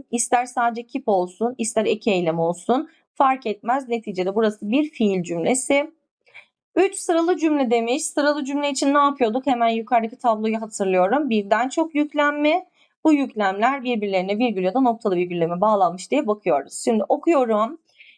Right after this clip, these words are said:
Yanıyor sözcüğünü bir yüklem olarak buldum. Dayanmıyordu sözcüğünü de diğer yüklem olarak buldum ve bunların arasında virgül var. Demek ki bu cümleler arka arkaya sıralanmış diyorum. Bu da doğru.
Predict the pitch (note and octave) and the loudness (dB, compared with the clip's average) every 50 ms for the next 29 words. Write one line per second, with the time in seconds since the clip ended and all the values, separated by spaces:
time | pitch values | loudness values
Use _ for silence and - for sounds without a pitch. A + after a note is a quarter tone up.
0 | _ _ - A#3 B3+ C#4+ D4 D#4 F4 F#4 F#4 E4+ D#4 D4+ D4+ D4+ - D#4+ C#4 C4+ | _ _ 0 2 2 2 2 0 0 0 2 2 2 2 0 -2 -2 0 0 0
1 | C4+ A3+ G#3+ A#3 A3 G3+ F#3+ F3+ F3 G3 G3+ A3+ B3+ C4 C4+ D4+ D4 D4 D4 D4 | 0 -2 -2 -2 -2 -2 -2 -4 -4 -2 0 0 0 0 0 0 0 0 2 2
2 | D4+ D4 D4 D4 D4 _ - C#4 D4 C#4+ B3+ D4+ D4 D#4 F4+ F4 - _ _ _ | 2 4 2 0 0 _ -2 -2 -2 0 2 0 0 0 -2 -6 -12 _ _ _
3 | _ - _ _ _ - G#3 G3 A#3+ B3 C4 D4 D#4 F4 F4+ E4 C#4+ C4 A#3+ A3 | _ -20 _ _ _ -2 0 2 2 2 2 2 2 2 2 0 0 0 2 2
4 | G3+ F#3 F#3 F#3 F#3 - - C#4 B3+ A3+ - G#3 G#3 C4+ E4+ C4+ A#3 A#3+ A#3+ A3+ | 2 0 0 -2 -6 -4 0 0 0 0 -2 -4 -2 -2 -2 0 2 2 2 2
5 | G#3 G3+ F#3 F#3 - G3 E3+ E3+ E3+ E3+ F3+ F3+ - - F#3+ G3+ G3+ D4+ F4+ F4 | 2 0 -4 -6 -6 -4 -2 0 0 0 0 0 -2 -2 -2 0 0 0 0 2
6 | C#4 C#4+ C4+ A#3+ C#4 C#4+ B3+ A3 G#3 G#3+ B3 C4 B3 A#3+ - - A#3+ C#4 D4+ B3+ | 2 2 2 2 2 4 4 4 2 2 2 2 0 0 -2 -4 -2 -2 0 2
7 | B3 A#3 A3 G#3 A#3 A3 G3+ G#3+ A#3+ C#4+ C4 B3+ A#3 A3 G#3 G#3+ - G3 G3 G#3+ | 2 0 2 0 0 2 2 2 2 0 0 -2 -2 -2 -4 -4 -6 -6 -4 -2
8 | C4 A3+ G#3 G3+ F#3 F3 D#3+ D#3 F3 F#3 G3 - G3 - - A#3 A3+ A3+ A3 - | -2 0 0 -2 0 0 0 2 2 2 2 2 0 0 0 0 0 0 0 0
9 | A3+ G#3 F#3+ F#3 - G#3+ A3+ B3+ B3+ - - G#3+ F#3+ F3 F3 E3+ E3+ E3 F#3+ B3+ | 0 0 0 -2 -2 -2 -2 -2 -2 -4 -2 0 0 0 0 -2 -4 -4 -6 -6
10 | A3 - - - B3 A#3+ A#3 A#3 B3 C4 C#4 - - G3+ E3+ D#3+ F3 G#3 A3+ A#3+ | -6 -6 -2 2 4 4 4 4 2 0 -4 -4 -6 -6 -4 -2 2 2 2 2
11 | A#3 A#3+ B3 | 2 0 -2